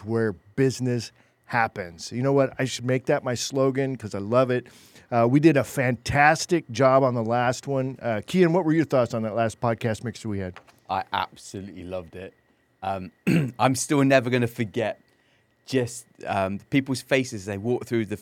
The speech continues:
Speaker 2: the front doors. I went, "Wow," 'cause they just heard this cacophony of noise, of just people just chatting and talking, and just seeing so many smiles on people's faces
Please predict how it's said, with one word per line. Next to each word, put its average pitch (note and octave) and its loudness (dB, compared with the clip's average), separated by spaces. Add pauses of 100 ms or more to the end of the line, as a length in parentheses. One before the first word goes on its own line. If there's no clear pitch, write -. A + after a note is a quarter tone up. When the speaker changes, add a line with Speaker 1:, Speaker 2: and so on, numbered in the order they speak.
Speaker 2:
the G#2+ -12
front C3 -2
doors. G#2+ 0 (300)
I A2+ -2
went, A2+ -2 (260)
"Wow," G#2+ 0 (260)
'cause - -12
they A2+ -4
just G#2+ -6
heard B2 -2
this G#2 -12
cacophony G#2+ -10 (240)
of G2+ -8
noise, G#2+ -4 (560)
of A2+ -10
just - -8
people A2+ -6
just F#2 -10
chatting A#2 -6
and G2+ -6
talking, A2+ -2
and G#2 -8
just A2+ -4
seeing C3 -2
so C3+ -6
many C3 -6
smiles A#2 -8
on A#2 -8
people's A#2 -10
faces A#2+ -6